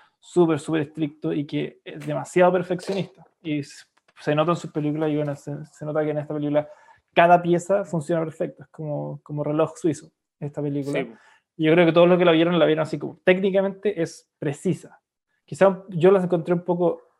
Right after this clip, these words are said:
Speaker 1: poco empática, o sea,
Speaker 2: Apática.
Speaker 1: empatizó muy poco, po-, sí, po-, poco empática, apática, claro.
Speaker 2: Ah,
Speaker 1: Un
Speaker 2: bueno,
Speaker 1: poco
Speaker 2: ya,
Speaker 1: apática,
Speaker 2: claro, sí.
Speaker 1: un poco apática. Yo no puedo empatizar con la película, pero sí reconozco que técnicamente es,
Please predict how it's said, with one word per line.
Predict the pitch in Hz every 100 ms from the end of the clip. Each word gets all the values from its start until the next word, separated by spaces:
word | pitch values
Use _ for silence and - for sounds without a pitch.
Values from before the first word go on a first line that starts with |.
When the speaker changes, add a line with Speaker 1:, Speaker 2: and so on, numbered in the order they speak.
| _
Speaker 1:
poco | 165 175
empática, | 147 170 165 202 190
o | 165 151 160 147
sea, | 156 151
Speaker 2:
Apática. | - 170
Speaker 1:
empatizó | 196 - 151 113 160
muy | 165
poco, | - 170 185 - _ _ _
po-, | 175 170 175 180 - _
sí, | _ 160
po-, | 143 156 - -
poco | 185 185 202
empática, | 185 196 190 214
apática, | 175 160 156
claro. | 151 135 170
Speaker 2:
Ah, | 202 196
Speaker 1:
Un | 160
Speaker 2:
bueno, |
Speaker 1:
poco | 202 202
Speaker 2:
ya, | 180
Speaker 1:
apática, | 165 147 117
Speaker 2:
claro, | 110 -
sí. | - 117
Speaker 1:
un | 180 175
poco | 214 208
apática. | 214 196 170 165 202 220 - - -
Yo | 175 165
no | 202 196
puedo | 202
empatizar | 190 196 180 190
con | 196
la | 190
película, | 180 196 185 233 247
pero | 170 160
sí | - 180
reconozco | 175 165 160 160 175
que | 156
técnicamente | 151 143 147 147 147 147 165 165 160 147
es, | 143